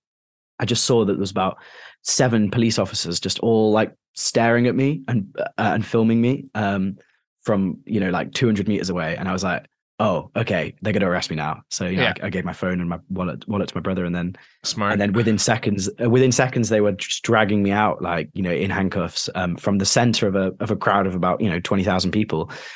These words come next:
Speaker 1: Um, and, and it honestly couldn't have looked, like, more,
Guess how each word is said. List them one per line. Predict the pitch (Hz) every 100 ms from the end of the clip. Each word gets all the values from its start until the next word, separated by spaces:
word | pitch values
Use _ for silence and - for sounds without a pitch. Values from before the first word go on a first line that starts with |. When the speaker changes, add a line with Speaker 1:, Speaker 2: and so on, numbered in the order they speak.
| - _
Speaker 1:
Um, | 104 98 95 -
and, | 113 110
and | 117
it | 113
honestly | 131 143 135 127
couldn't | 131 131
have | 107 113 107
looked, | 110 - - - _ _ -
like, | 92 92
more, | 92 95 92 92 85